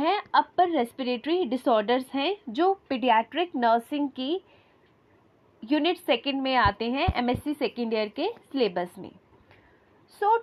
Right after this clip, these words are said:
tonsillitis, tonsillitis में दो चीज़ें आ रही हैं, first one is the tonsil and second one is the itis। So पहले हम मीनिंग समझेंगे टॉन्सिल का। So tonsils क्या होते हैं? Tonsils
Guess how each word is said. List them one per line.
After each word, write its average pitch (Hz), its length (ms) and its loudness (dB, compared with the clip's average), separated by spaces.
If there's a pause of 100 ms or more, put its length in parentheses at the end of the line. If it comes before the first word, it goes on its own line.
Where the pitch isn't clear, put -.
(100)
tonsillitis, 294 720 2 (300)
tonsillitis 330 800 4 (360)
में 415 180 -2 (840)
दो 311 260 0
चीज़ें 359 360 0
आ 302 140 8
रही 285 160 0
हैं, 339 160 0
first 285 320 2
one 311 160 2
is 302 100 -2
the 320 160 0
tonsil 233 460 -2 (240)
and 339 180 0 (140)
second 269 340 -2
one 247 200 0
is 247 100 -10
the 320 100 4 (200)
itis। 175 280 0 (460)
So 415 160 0
पहले 339 340 6
हम 392 300 2 (880)
मीनिंग 294 360 4
समझेंगे 262 500 0 (100)
टॉन्सिल 226 420 0 (100)
का। 175 80 -2 (380)
So 466 160 -2
tonsils 339 500 0
क्या 349 140 6
होते 277 400 2
हैं? 285 240 0
Tonsils 294 580 0